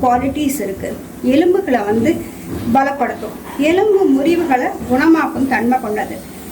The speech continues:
இது வந்து கே-, எலும்புகளுக்கு தேவையான சத்துக்களை வழங்குகிறது. பிரண்டை வந்து மூல நரம்புகளை பலப்படுத்தி ஞாபக சக்தியை அதிகரிக்கிறது,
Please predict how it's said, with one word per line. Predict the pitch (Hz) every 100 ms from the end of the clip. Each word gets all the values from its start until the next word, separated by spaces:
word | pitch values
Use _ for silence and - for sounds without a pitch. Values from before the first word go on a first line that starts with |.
| -
இது | 349 339
வந்து | 330 370 403 - - -
கே-, | 294 370 269 277
எலும்புகளுக்கு | 285 403 403 320 -
தேவையான | 269 294 311 294 240
சத்துக்களை | 240 - 269 233 269
வழங்குகிறது. | 285 240 247 226 214 190 190 - - - - -
பிரண்டை | 320 403 415 359
வந்து | 277 320
மூல | 294 285 381 403
நரம்புகளை | 339 - - 233 226 226 - - - - - -
பலப்படுத்தி | 247 277 277 302 - 269
ஞாபக | 269 226 285 359 403
சக்தியை | - 226 190 180 311
அதிகரிக்கிறது, | 269 269 214 190 196 185